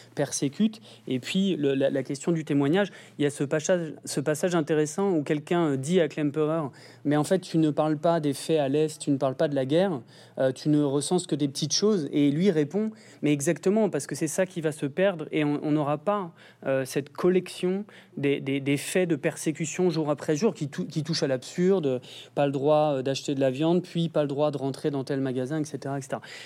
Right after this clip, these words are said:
Vous venez de le dire, pa-, passons directement à ça, parce que je pense que c'est le cœur de votre démonstration.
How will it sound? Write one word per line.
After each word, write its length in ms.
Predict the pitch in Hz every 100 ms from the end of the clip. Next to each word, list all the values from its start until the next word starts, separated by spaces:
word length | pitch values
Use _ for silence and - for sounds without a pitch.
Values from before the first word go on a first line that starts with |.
| - -
Vous 120 | 147 170
venez 200 | 220 220
de 60 |
le 100 | 196
dire, 280 | 165 247 - - _ - - -
pa-, 140 | 170
passons 400 | - 190 180 247
directement 500 | 170 170 165 175 175
à 60 | 165
ça, 160 | 220
parce 160 | 165 -
que 80 | 143
je 80 |
pense 180 | - 196
que 120 | -
c'est 160 | 139 143
le 120 | 135
cœur 540 | 131 196 185 - - - -
de 100 | 139
votre 200 | 139 143
démonstration. 800 | 131 135 139 - 143 135 - 208